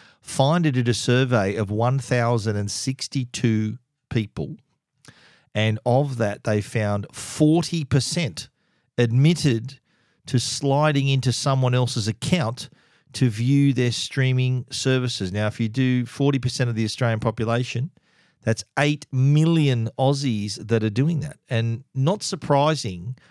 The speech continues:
Netflix is the most mooched service. That's thirty percent.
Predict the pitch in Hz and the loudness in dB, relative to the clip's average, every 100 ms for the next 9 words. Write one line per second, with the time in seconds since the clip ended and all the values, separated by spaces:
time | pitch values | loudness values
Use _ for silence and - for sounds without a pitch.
0 | _ _ _ 113 117 143 156 - 127 107 | _ _ _ -2 2 2 -2 -2 -2 -2
1 | - 110 101 110 110 113 113 - 117 139 | -2 -2 -2 0 2 2 0 0 2 4
2 | 151 - - - - 120 110 165 - 123 | 4 0 -8 -6 2 2 2 0 -2 -2
3 | - - - 131 139 127 120 107 113 - | -4 -2 2 2 2 -2 -2 -2 -4 -6